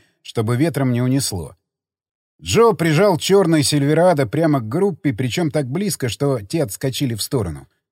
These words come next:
Поплавский развел руками, глядя на него, потом показал жестом, мол, «Вылезай, разговор есть». Начало разговора я пропустил, притыкая форраннер на противоположной стороне улицы.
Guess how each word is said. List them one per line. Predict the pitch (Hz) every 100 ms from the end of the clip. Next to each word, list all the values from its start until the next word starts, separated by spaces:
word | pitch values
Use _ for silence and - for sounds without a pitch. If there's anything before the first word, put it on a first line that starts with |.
| _ _
Поплавский | - 95 196 226 - 165
развел | 160 139 165 196
руками, | 165 156 190 202 180
глядя | 123 160 151
на | 147
него, | 147 160 196 202
потом | 131 123 180
показал | 156 143 156 170 165
жестом, | 131 156 104 - 82
мол, | 104 147 98
«Вылезай, | 90 127 147 131 160 135
разговор | 98 101 139 147 113
есть». | 87 98 82 - _ _ _ _ _ _ _ _ _
Начало | 98 113 240 240
разговора | 190 139 180 214 185
я | 170 165
пропустил, | 156 143 156 - 98 69 _ _ _ -
притыкая | 85 95 101 185 170 139
форраннер | - 135 165 190 165 147 104 _ _
на | 104
противоположной | 92 117 110 110 131 160 147 123
стороне | 101 127 135 143
улицы. | 143 117 78 - -